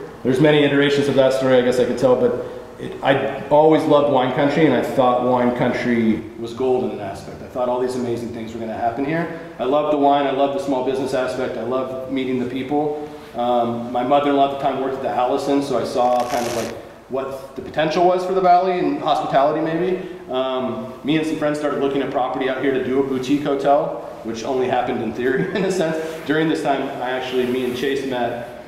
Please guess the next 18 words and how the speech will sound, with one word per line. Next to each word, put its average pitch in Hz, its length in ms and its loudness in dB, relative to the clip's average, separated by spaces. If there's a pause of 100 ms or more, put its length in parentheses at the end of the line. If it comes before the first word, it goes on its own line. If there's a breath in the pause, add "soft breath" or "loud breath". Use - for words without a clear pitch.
Um, 110 320 -8
first 147 240 -4
time 135 120 -2
we 135 60 -2
ever 123 140 -2
met 127 120 -2
was 120 120 -4
playing 117 240 -4
golf, 113 400 -6
so 107 100 -6
randomly 117 480 -4
just 113 240 -8
showed 123 180 -2
up 120 120 -4
on 120 140 -6
a 110 60 -8
tee 123 140 -8
box, 117 320 -2